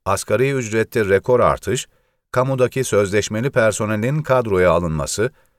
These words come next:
üç bin altı yüz ek gösterge düzenlemesi ve son olarak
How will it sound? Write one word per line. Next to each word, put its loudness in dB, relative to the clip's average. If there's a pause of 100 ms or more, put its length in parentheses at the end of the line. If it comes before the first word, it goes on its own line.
(160)
üç -2
bin -2
altı 0
yüz 0
ek 2
gösterge 0
düzenlemesi -2 (240)
ve 4
son -2
olarak 0